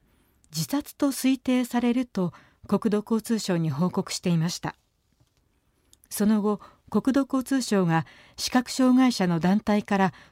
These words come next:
問い合わせを受けて確認を進めたところ、捜査をした警視庁は、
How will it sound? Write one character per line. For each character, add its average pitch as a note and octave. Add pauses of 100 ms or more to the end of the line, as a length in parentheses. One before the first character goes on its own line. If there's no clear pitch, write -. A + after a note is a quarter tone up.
(100)
問 A#3+
い D4
合 C#4+
わ C#4+
せ C4
を C#4
受 B3+
け -
て E3
確 D#3+
認 G3
を F#3
進 F#3
め F3+
た F3+
と F3
こ F3
ろ、 D#3+ (680)
捜 D#4
査 B3
を G#3
し F#3+
た F#3+
警 A3+
視 -
庁 G3
は、 E3